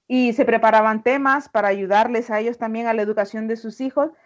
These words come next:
y ellos responden, eso impresiona mucho también porque los padres están ahí y quieren aprender, y muchas veces les ves, eh, pidiendo ayuda, ¿no? Cuando son casos, porque son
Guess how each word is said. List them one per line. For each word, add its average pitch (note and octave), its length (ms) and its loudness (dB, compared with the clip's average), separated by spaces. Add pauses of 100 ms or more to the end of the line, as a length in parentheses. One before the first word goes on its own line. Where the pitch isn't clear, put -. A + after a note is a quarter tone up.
(160)
y B3 160 2
ellos D4+ 200 2
responden, D#4+ 640 -2
eso A3+ 160 -6
impresiona C#4 500 -2
mucho C#4+ 300 -4
también A#3+ 320 0
porque C#4+ 220 -6
los G3 160 0
padres F4+ 400 -2
están B3+ 300 -2
ahí B3 240 0
y B3 120 -10
quieren A#3 260 0
aprender, A3+ 520 -2 (440)
y B3+ 200 -2
muchas B3 280 0
veces D#4+ 300 2
les D4+ 220 2
ves, C#4+ 340 0
eh, G#3 560 -4 (680)
pidiendo C#4 520 2
ayuda, A#3 400 2
¿no? B3+ 160 -2
Cuando A3+ 240 -2
son A#3 180 -8
casos, C4 320 -2
porque G3 220 -8
son A3 320 -6